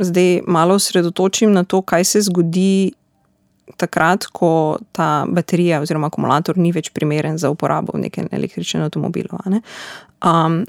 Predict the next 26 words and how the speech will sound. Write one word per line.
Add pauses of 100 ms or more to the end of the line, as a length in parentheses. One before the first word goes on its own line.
(140)
to
še
ne
pomeni,
da
bo
ta (240)
baterija (180)
pač
šla
direktno
na
odpad (100)
in
bo
tam (180)
počakala (160)
na (200)
neko
razgradnjo. (500)
V
Evropski
uniji
načeloma
obstaja
zakonodaja,